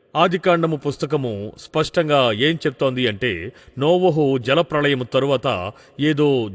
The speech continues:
జరిగింది. మేజర్ విధానాల్లో మన ప్లానెట్ ఫిజికల్ స్ట్రక్చర్ మారడమే కాదు, కానీ స్పష్టంగా మనిషి జీవిత కాలము తగ్గిపోయింది. ఉదాహరణకు షేమును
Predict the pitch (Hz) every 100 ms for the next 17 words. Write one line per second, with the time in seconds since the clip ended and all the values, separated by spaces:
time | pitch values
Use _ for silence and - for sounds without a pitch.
0 | 101 127 117 107 98 101 104 82 76 _
1 | _ _ _ _ _ _ _ _ _ _
2 | _ - 175 180 190 147 139 143 135 131
3 | 131 123 120 - 135 135 143 151 160 -
4 | - 165 160 - 170 - 151 131 165 139
5 | 113 131 147 139 131 127 127 127 135 143
6 | - 131 135 131 117 - - - 143 -
7 | 160 147 104 85 107 - - - 131 180
8 | - 190 160 139 110 151 196 185 170 127
9 | - 139 139 151 143 120 117 131 _ _
10 | _ - 135 120 127 120 107 110 117 143
11 | - - - 143 160 151 135 123 147 127
12 | 104 117 - _ _ _ _ _ _ _
13 | _ - 196 190 190 180 143